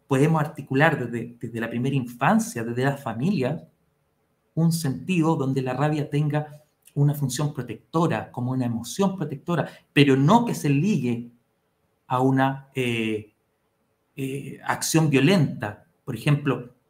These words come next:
nosotros hoy día vemos una rabia en Chile, eh, que es más bien, eh, de respuesta frente a, a, a las violencias a la, contra las mujeres. Entonces sale un grupo de estudiantes mujeres y demuestran su descontento. Ahí tenemos una rabia al servicio,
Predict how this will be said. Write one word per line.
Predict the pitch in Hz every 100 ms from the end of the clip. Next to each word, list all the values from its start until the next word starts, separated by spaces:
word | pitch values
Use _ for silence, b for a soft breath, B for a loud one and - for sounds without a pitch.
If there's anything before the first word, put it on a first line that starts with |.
| _ -
nosotros | 123 139 135
hoy |
día | 131
vemos | 131 139
una | 131 120
rabia | 139 175 139 139
en | 131 127
Chile, | - 156 139 143 139 -
eh, | 117 113
que | 120
es |
más | 123 120
bien, | 135 131 - _ _
eh, | 139 127 123 143
de | 131
respuesta | 120 - - 208 - 147
frente | 147 143 139
a, | 131
a, | 131
a | 131 127
las | 127
violencias | 131 139 139 135 - b b _
a | - 120
la, | 127 139
contra | 135 139
las | 131
mujeres. | 131 - 220
Entonces | 180 143 127
sale | 170
un | 151
grupo | 147 147
de |
estudiantes | - 147 151
mujeres | 139 165 165 -
y | 131
demuestran | 123 175 - 151
su | 151
descontento. | 147 143 135 120 113 127
Ahí | 147
tenemos | 156 160
una | 143
rabia | 147 160
al | 143
servicio, | - 123 123 190 - 113